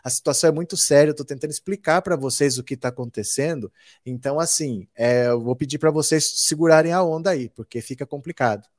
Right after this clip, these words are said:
Tá? Por favor, assim, é um assunto bem complicado, muito sério que tá acontecendo. É um cara que prendeu o Lula por quinhentos e oitenta dias, tá fazendo esse movimento pra ficar impune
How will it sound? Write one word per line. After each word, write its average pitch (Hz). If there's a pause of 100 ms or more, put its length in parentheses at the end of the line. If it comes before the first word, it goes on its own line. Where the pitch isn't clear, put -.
(220)
Tá? 147
Por 160
favor, 143
assim, 143 (340)
é 131
um 135
assunto 147
bem 147
complicado, 156
muito 156
sério 156
que -
tá 135
acontecendo. 127 (200)
É 131
um 135
cara 147
que -
prendeu 160
o 160
Lula 147
por 143
quinhentos 143
e 151
oitenta 139
dias, 120
tá 139
fazendo 147
esse 143
movimento 139
pra 147
ficar 147
impune 160